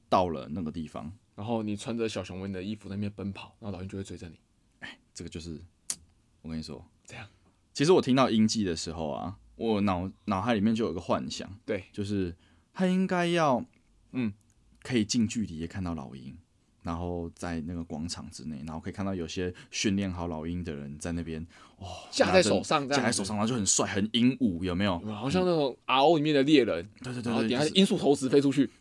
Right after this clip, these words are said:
Speaker 1: 啊，超帅。超酷，然后就是我心里面满满的幻想，然后
Speaker 2: 直男。
Speaker 1: 对，就是觉得，哇，那个老鹰会出现在我面前，然后非常帅气。
Speaker 2: 嘿。
Speaker 1: 然后我要先跟你讲一件事情，
Speaker 2: 对。
Speaker 1: 老鹰拉屎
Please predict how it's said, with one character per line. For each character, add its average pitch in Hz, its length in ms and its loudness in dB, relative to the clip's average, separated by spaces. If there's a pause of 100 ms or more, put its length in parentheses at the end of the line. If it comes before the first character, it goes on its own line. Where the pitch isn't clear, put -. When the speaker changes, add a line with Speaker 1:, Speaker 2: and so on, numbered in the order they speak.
Speaker 1:
啊， - 140 -20
超 - 120 -8
帅。 107 240 -6 (580)
超 - 180 -6
酷， - 180 -6 (140)
然 - 100 -16
后 92 60 -14
就 90 80 -10
是 95 220 -6 (100)
我 101 180 -4 (240)
心 - 220 0
里 107 60 4
面 110 100 4
满 95 160 2
满 95 120 0
的 82 80 -4
幻 80 220 -4
想， - 200 -10 (520)
然 90 120 2
后 101 60 6
Speaker 2:
直 - 60 4
男。 107 160 -4 (300)
Speaker 1:
对， 98 120 -8 (220)
就 95 100 -12
是 101 140 -4
觉 95 160 -4
得， 95 100 0 (100)
哇， - 80 -14 (120)
那 110 80 -4
个 104 100 -2
老 87 160 -2
鹰 95 100 0
会 107 120 -2
出 101 160 -4
现 98 80 0
在 98 80 0
我 80 80 -2
面 92 200 -2
前， - 220 -10
然 80 100 -12
后 90 60 -10 (220)
非 120 80 0
常 95 120 -2
帅 80 280 -2
气。 - 340 -6
Speaker 2:
嘿。 95 160 -6 (160)
Speaker 1:
然 101 140 0
后 104 80 6
我 95 120 6
要 104 60 8
先 104 160 2
跟 104 80 2
你 101 100 2
讲 92 140 -4
一 76 60 -8
件 87 120 -4
事 85 140 -6
情， 90 220 -10
Speaker 2:
对。 95 240 -6
Speaker 1:
老 90 160 0
鹰 107 160 4
拉 92 180 2
屎 - 240 0